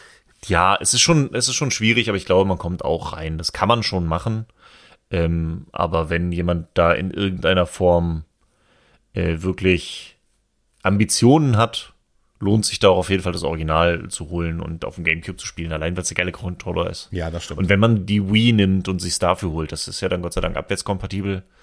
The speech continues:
Speaker 1: kann man auch einen Gamecube-Controller an die Wii anklemmen, also.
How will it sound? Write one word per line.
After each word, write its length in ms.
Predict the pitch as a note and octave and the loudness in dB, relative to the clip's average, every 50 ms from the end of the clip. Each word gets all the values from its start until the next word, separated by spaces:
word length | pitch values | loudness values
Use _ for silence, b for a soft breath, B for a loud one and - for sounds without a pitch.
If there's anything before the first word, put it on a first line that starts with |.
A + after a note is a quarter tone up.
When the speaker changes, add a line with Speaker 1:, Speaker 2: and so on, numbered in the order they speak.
| b b b b b - | b b b b b -6
Speaker 1:
kann 100 | - F2+ | -4 -2
man 80 | F2+ | -2
auch 60 | F2 | -2
einen 100 | E2 E2+ | -2 0
Gamecube-Controller 640 | - F#2 F#2+ F#2 - G2+ - G#2+ F#2 - G2 G2+ G2+ | 0 0 0 0 -6 -6 -6 -6 -4 -2 0 2 2
an 60 | G2+ | 2
die 100 | G2+ F#2+ | 2 0
Wii 160 | E2+ G2 G2 F#2 | 0 2 2 2
anklemmen, 480 | F2 E2+ - - F2 F2 F2 E2+ E2 | 2 0 -4 -4 -6 -4 -4 -6 -6
also. 360 | - - E2+ E2 D2+ - F2 | -8 -8 -8 -8 -10 -12 -12